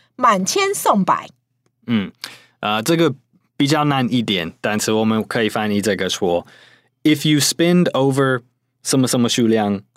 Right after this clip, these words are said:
Speaker 2: you can save 多少。” So, if you spend over one thousand N T, you can save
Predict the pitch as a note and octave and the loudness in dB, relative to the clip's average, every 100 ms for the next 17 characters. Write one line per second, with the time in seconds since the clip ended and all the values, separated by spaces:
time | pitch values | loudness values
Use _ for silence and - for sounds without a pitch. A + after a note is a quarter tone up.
0 | _ _ A#2 A#2+ C#3 A#2+ A2 - D3+ B2+ | _ _ 0 0 0 0 0 0 0 2
1 | A#2+ G#2+ - _ _ _ _ _ _ _ | 0 -2 -6 _ _ _ _ _ _ _
2 | - F#2 F#2 G2+ - _ _ - A#2+ A2 | -4 -2 0 -4 -8 _ _ -4 -2 -2
3 | G2 - - _ _ _ C3 C#3 D3+ C#3 | -4 -20 -20 _ _ _ -2 2 2 2
4 | - F3+ F3+ - C3 C3 C3+ B2 A#2+ _ | 0 2 2 2 0 0 0 0 -6 _
5 | A2 C3 C#3 C#3 A#2+ A2 A2+ G#2 G#2 F#2 | -2 0 0 0 -2 0 0 0 0 -2
6 | - G2 G2 A2 _ _ _ _ _ _ | -2 -4 -6 -8 _ _ _ _ _ _
7 | _ A2+ A#2 A#2 B2 A2 - D3 A2+ G#2+ | _ 0 0 2 -2 0 0 0 2 0
8 | G#2 | -2